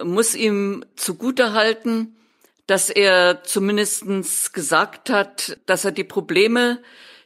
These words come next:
die die Union hat, erkannt hat. Er hat gesagt, Deutschland ist ein Sanierungsfall und wir brauchen jetzt nicht mehr, äh, Bürokratie oder Gängelung. Wir brauchen jetzt, äh,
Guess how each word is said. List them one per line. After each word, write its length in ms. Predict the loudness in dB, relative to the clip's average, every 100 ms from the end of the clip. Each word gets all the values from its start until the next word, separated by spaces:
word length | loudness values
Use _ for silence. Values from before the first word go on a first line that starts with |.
| _ -4
die 160 | -2
die 160 | 0 0
Union 540 | 0 2 2 4 2
hat, 160 | 0 -2
erkannt 480 | -2 -2 -2 -2 -2
hat. 240 | -2 -2
Er 180 | 2 2
hat 160 | 0
gesagt, 400 | -6 -2 -2 0
Deutschland 380 | 0 0 -2 -4
ist 160 | -6 -4
ein 160 | -2
Sanierungsfall 1040 | 0 0 0 2 2 2 -2 2 2 2 -2 -8 -20 _ _ -20 _ -2
und 300 | 0 2 2
wir 120 | 2
brauchen 380 | 4 0 2 -2
jetzt 260 | -2 -4 -6
nicht 180 | -8
mehr, 540 | -2 2 4 4 2 0
äh, 180 | -2 -2
Bürokratie 880 | 0 0 0 -2 -4 -2 -2 -2 -2
oder 240 | 0 -2
Gängelung. 580 | 0 0 0 -2 -2 -2
Wir 100 | -2
brauchen 440 | 2 0 0 -2
jetzt, 480 | 0 0 -2 -6 -4
äh, 320 | -2 0 -2